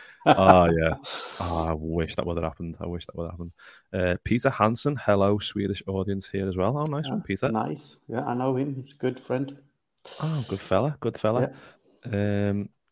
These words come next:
Speaker 1: Rodan Pod, "I was really excited once the team got announced. I think in hindsight, though, Milner would have been a sensible choice for the scrappy game it was always gonna be."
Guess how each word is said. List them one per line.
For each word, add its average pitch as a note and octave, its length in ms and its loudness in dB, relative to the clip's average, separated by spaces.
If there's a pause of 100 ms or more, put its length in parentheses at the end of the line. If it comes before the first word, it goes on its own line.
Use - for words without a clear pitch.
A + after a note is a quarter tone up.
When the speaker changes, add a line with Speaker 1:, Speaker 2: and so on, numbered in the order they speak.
(220)
Speaker 1:
Rodan G2+ 380 0
Pod, G#2+ 300 2
"I G#2 80 2
was F#2+ 140 2
really A2+ 200 0
excited F#2 480 -2
once F#2+ 180 -4
the - 60 -10
team F#2+ 220 -6
got - 160 -4
announced. F#2 320 0
I G2 40 -8
think G2 200 -6
in F#2+ 60 -4
hindsight, F2 500 -4
though, F2+ 160 0
Milner F2+ 320 2
would F2 160 0
have E2+ 100 -8
been F2 120 -6
a E2+ 40 -6
sensible E2+ 440 -6
choice E2 340 -2
for - 100 -10
the F2 80 -6
scrappy - 400 -4
game E2 320 -4
it D#2 100 -8
was F2+ 120 -4
always E2 220 0
gonna E2 220 -6
be." D#2+ 240 -2